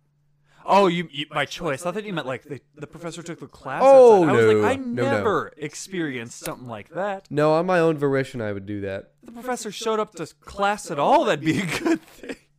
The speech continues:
Speaker 2: Some of 'em, yeah. It was convenient for me because obviously as a music person, you need to have a music wing.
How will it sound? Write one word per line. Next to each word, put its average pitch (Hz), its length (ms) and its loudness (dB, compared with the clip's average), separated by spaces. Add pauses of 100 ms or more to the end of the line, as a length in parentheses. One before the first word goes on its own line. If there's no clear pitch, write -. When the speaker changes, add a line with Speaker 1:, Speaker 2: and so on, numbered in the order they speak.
(480)
Speaker 2:
Some 151 260 -2
of 139 140 -2
'em, 107 120 -4
yeah. 113 280 -2 (880)
It 185 60 0
was 202 180 -2
convenient 208 480 -2
for 185 80 -6
me 185 160 -2
because 147 340 -4
obviously 147 380 -2
as 135 80 -8
a 127 60 -8
music 139 360 -4
person, 123 320 -8
you 123 60 -6
need 127 180 -6
to 123 80 -4
have 127 200 -4
a 120 100 -4
music 127 420 -6
wing. 113 580 -6